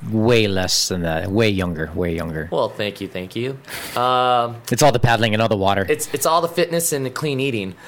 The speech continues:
Speaker 2: Uh, but, uh, I, I've learned that as we get older, we should, you know, if we're com-, training hard for a full year, um, take a break for a year, focus on the skill sets, continue training, but
Speaker 1: Mm-hmm.
Speaker 2: not as hard. Give your body a,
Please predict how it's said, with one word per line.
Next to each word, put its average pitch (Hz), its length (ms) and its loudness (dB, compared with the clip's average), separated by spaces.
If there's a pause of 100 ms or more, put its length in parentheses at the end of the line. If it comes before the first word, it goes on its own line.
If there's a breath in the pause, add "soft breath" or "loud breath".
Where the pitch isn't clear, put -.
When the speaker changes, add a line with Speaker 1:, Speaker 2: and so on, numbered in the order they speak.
(140 loud breath)
Speaker 2:
Uh, 123 680 2 (240)
but, 139 200 2
uh, 113 340 0 (460 loud breath)
I, 127 220 -4
I've 127 100 -4
learned 147 180 -2
that 120 160 0
as 117 180 -2
we 127 240 -6 (140)
get 123 240 -2
older, 120 480 2
we 120 240 -6
should, 117 640 0 (180)
you 139 100 -10
know, 107 260 -4
if 117 180 -6
we're 127 220 0
com-, 117 320 -10
training 135 340 -4
hard 120 260 -2
for 117 160 -6
a 101 60 -4
full 117 320 -4
year, 113 540 -2 (260 loud breath)
um, 104 260 -6 (100)
take 135 260 -4
a - 40 -6
break 120 360 -4
for 104 240 -6
a 101 40 -6
year, 101 240 -4
focus 113 400 -6
on 113 120 -8
the 104 60 -8
skill 110 320 -4
sets, 104 360 -4 (320 loud breath)
continue 160 440 -6
training, 131 560 -6
but 110 240 -2
Speaker 1:
Mm-hmm. 123 100 -2
Speaker 2:
not 120 280 0 (320 soft breath)
as 117 200 -4
hard. 113 380 -2
Give 127 100 -4
your 123 100 -2
body 110 320 -2
a, 98 140 -2